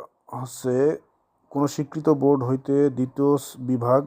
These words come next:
বা সমমানের সিজিপিএ সহ উচ্চ মাধ্যমিক সার্টিফিকেট বা সমমানের পরীক্ষা উত্তীর্ণ। মা-, আহ, কম্পিউটার, এমএস ও অফিস এ কাজ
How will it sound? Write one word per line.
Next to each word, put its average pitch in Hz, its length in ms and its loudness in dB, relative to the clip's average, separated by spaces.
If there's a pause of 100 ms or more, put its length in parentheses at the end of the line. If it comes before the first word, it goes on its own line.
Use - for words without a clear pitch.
বা 120 160 2
সমমানের 127 440 0
সিজিপিএ 127 680 -4
সহ 123 460 -2
উচ্চ 139 220 -6
মাধ্যমিক 123 440 2
সার্টিফিকেট 117 640 -2
বা 117 180 -2
সমমানের 117 340 -2
পরীক্ষা 113 340 -8
উত্তীর্ণ। 110 420 -4 (1040)
মা-, 127 340 4
আহ, 123 240 -4
কম্পিউটার, 151 680 0
এমএস 135 380 -2
ও 131 200 -4 (260)
অফিস 135 680 -6 (100)
এ 123 160 -2 (840)
কাজ 127 420 2